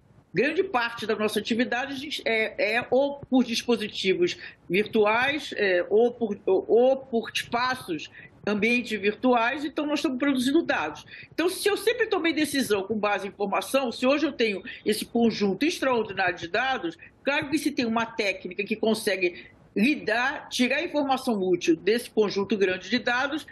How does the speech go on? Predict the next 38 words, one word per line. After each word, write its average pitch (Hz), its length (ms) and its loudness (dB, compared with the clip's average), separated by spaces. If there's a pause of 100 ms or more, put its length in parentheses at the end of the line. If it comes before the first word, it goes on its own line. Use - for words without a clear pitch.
(140)
ela 311 200 -4
passa 285 280 -2
a 277 40 -10
ser 302 100 -2
importante. 254 720 -4
Então, - 420 0
assim, 220 340 -4
do 202 120 0
ponto 285 160 2
de 240 80 -4
vista 254 260 -2
lógico, 254 580 0 (160)
é 226 80 -2
isso 277 220 -4
que 285 100 -2
se 339 120 0
trata. 202 440 -4
É 185 120 2
uma, 202 400 0 (400)
é, - 100 0 (320)
a - 120 0
técnica 285 640 -2
que - 80 -6
chama 233 240 0
rede 240 260 -2
de 240 60 -6
neurais 190 300 2
profundas, 269 680 2
porque 202 240 -2
foi 226 200 0
inspirada 269 840 0 (180)
no 214 140 0
funcionamento 196 720 0
do 175 100 -4
cérebro 175 400 -2
biológico, 196 600 2
do - 60 -12
cé-, - 240 -2